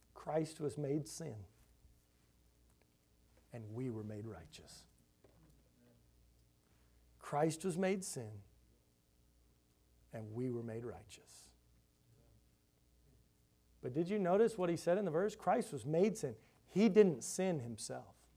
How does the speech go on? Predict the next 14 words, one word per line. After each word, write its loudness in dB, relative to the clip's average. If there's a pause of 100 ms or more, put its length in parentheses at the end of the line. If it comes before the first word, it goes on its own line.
(3250)
You've 2
read 12
the 2 (420)
passage 8
of 4
Scripture, 4
I'm 0
sure. 6
You've 4
heard 10
it 4 (260)
quoted, 12
perhaps, 10
where 10